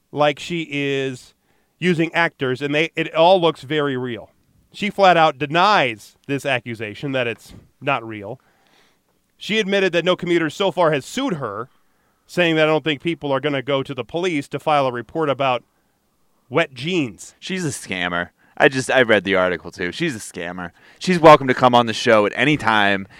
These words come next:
Speaker 2: and prove to us how she threw bleach on some guy's crotch. In the meantime, I will continue to say it was a bo-, bottle full of water.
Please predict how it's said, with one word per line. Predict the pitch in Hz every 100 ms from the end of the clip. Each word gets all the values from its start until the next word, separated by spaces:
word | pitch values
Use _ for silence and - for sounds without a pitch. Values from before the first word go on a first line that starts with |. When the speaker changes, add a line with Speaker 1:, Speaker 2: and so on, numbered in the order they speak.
| -
Speaker 2:
and | 98 104 98 -
prove | - 139 147
to | - 110
us | 113
how | 117 98
she | 95 135
threw | 139 - 120
bleach | 98 104 107 95
on | 85 87
some | - 113
guy's | 113 104 104
crotch. | - 92 87 85 - - -
In | 131 143
the |
meantime, | 123 110 110 117 107 104
I | 76 117
will | 123
continue | - 95 123 110
to | 98
say | - 101 101 95 - - -
it | 135
was | 143
a | 110
bo-, | 107 107 -
bottle | 107 107 104
full | - 104
of | 90
water. | 87 90 90